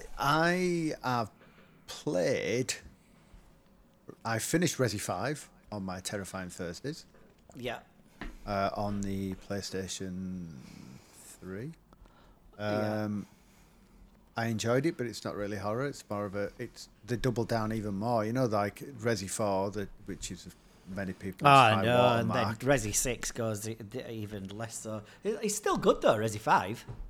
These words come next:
Speaker 1: Yeah, it's just, it's not a horror, is it? They've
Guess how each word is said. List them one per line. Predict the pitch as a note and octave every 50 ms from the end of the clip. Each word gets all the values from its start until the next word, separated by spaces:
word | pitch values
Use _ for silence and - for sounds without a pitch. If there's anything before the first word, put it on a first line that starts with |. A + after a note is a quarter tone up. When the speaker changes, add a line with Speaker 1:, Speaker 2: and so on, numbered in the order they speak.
| - - - - - - - -
Speaker 1:
Yeah, | G3 A#3 C4 A#3+ G#3+
it's | F#3 E3 D3+ -
just, | - F3+ C#3 - - - - - - -
it's | C3+ B2+ - -
not | D3 C3+ -
a | -
horror, | - - C#3+ D3+ C#3+ B2
is | C3 C#3 A#2
it? | A#2+ A2+
They've | A#2+ A2+